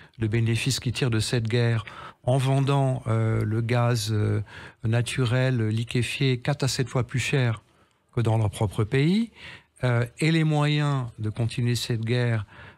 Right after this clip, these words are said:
euh, par procuration, euh, avec une dette de près de trente-deux mille milliards de dollars, qu'ils ont de plus en plus de mal à refinancer. Un pays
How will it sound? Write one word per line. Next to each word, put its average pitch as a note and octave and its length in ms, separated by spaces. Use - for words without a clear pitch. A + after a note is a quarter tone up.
euh, A2+ 80
par A2+ 180
procuration, C#3 840
euh, B2 200
avec C3+ 380
une C#3 160
dette C#3+ 460
de A2+ 120
près B2 280
de A2+ 80
trente-deux D3+ 440
mille C#3 220
milliards C3+ 340
de G#2+ 100
dollars, D#3+ 500
qu'ils B2 160
ont C3 80
de A#2 100
plus F3+ 320
en D#3 100
plus C#3+ 220
de C3 80
mal A#2+ 220
à G#2 40
refinancer. A2 640
Un C3+ 100
pays D3 220